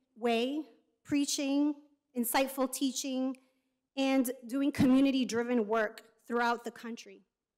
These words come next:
Willie is the, is the only, is only the fourteenth, sorry, senior pastor of the Twelfth Baptist Church, which celebrates a hundred and eighty years as a congregation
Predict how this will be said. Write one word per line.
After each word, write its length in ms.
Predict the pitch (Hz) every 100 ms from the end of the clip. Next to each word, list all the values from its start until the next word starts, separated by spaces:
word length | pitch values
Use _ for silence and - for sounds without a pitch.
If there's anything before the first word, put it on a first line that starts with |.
| _ _ _ _ _ _ -
Willie 300 | 254 294 302
is 160 | 277 240
the, 140 | 277 - _ _ _
is 240 | 302 294 226
the 180 | 262 269 294
only, 680 | 294 320 294 254 247 254 -
is 100 | 269 254
only 320 | 320 320 285
the 100 | 247
fourteenth, 600 | - 285 320 - 262 240
sorry, 320 | - 220 220
senior 420 | 233 - 285 277 277
pastor 720 | 277 233 226 - 214 208 196 _ _ _ _ -
of 140 | 247
the 100 | 247
Twelfth 380 | 247 262 269 -
Baptist 520 | 247 247 247 - -
Church, 280 | 226 220 -
which 100 | 233
celebrates 800 | - 247 247 262 240 233 220 - -
a 60 |
hundred 380 | 226 277 262 277
and 160 | 262 254 262
eighty 200 | 254 262
years 680 | 220 233 220 196 208 - _ _ _ -
as 140 | 247
a 80 | 233
congregation 1000 | - 269 262 262 247 226 214 214 208